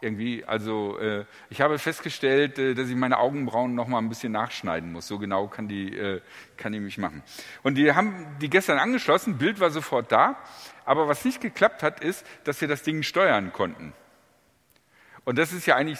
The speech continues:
das Entscheidende an dieser Kamera, deswegen ist sie auch so schweineteuer gewesen, dass man die auch steuern kann. Und dann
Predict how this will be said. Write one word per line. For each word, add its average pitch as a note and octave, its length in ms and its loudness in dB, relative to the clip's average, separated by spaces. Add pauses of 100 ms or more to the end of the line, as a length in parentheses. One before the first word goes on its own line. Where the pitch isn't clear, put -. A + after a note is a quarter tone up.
das C3 160 -4
Entscheidende C3+ 440 0
an G2 100 -2
dieser F#2 220 -4
Kamera, E2 380 -6
deswegen G#2 280 -8
ist A#2+ 120 -10
sie G#2 80 -4
auch G2 60 -4
so G2 120 -10
schweineteuer F#2+ 560 -4
gewesen, F#2+ 320 -6 (180)
dass A2 200 -6
man G#2+ 120 -2
die A2+ 220 -4
auch G#2 160 -2
steuern G2 420 0
kann. C#2 260 -8 (1000)
Und C3+ 260 2 (420)
dann C3 380 0